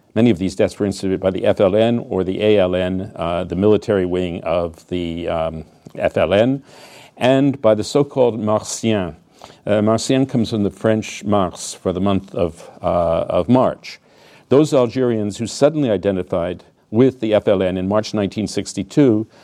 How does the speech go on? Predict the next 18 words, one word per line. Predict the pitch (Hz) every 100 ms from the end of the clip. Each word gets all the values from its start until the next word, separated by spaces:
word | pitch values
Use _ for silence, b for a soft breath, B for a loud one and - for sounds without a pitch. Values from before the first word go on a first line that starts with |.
| b
when | 113
they | 117
realized | 117 139 117 107 107 110
that |
the | 107 104
F | 104 113
L | 101
N | 101 95 95
would | 92 -
come | 120 120
to | -
power | - 87 82 87 - b b
and | 110
wanted | 113 117 113
to | 107
prove | - 156 139
their | 117
loyalty | 98 95 87 - 98 90